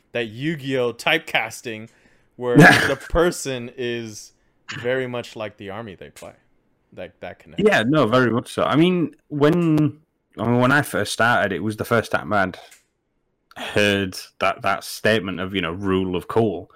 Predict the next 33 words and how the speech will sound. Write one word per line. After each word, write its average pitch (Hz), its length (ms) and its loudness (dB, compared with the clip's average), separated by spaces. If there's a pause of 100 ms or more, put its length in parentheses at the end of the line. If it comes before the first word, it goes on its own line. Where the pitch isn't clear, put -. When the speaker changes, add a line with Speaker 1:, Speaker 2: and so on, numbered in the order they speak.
(340)
Speaker 2:
Because, 107 520 2 (100)
I 117 60 -4
mean, 110 120 2
I 110 80 2
went 110 260 2
in 107 500 0
a 107 100 -8
couple - 260 -2
of 104 60 4
years 101 180 4
after - 220 -4
starting 101 400 0
Warhammer 95 260 0
Fantasy, 98 640 0 (920)
saw 117 300 2
the 113 80 2
forty 101 320 2
K 107 260 2
stuff, - 360 -4
went 110 200 2
back 104 260 -4
in 107 160 2
and 101 100 0
went, 95 140 0
"Right, 104 180 0
I 87 60 -2
wanna 104 200 2
start - 220 -2
a - 20 -10
forty 202 260 2
K 113 240 4
army. 90 400 0 (640)
What's," - 600 2